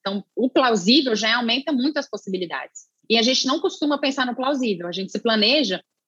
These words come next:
acho que por segurança e instinto, não sei, a gente sempre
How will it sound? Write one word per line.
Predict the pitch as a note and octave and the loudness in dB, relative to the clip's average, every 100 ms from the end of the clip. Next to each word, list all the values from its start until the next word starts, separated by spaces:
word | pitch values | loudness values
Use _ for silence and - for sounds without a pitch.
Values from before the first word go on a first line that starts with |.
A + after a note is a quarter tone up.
| _ - | _ -4
acho | G3 | -2
que | A#3+ | 0
por | A3+ G#3+ | 0 0
segurança | A#3+ G#3 G3 G#3 B3+ C4 | 2 2 2 0 -2 -2
e | A3+ | -4
instinto, | G#3+ - B3 D4 C#4+ G3+ | -4 -2 -2 0 -2 -4
não | G3 | -8
sei, | - A#3+ | -4 -2
a | A3+ | 0
gente | A3+ A3+ | -2 0
sempre | B3 C4+ | -2 -2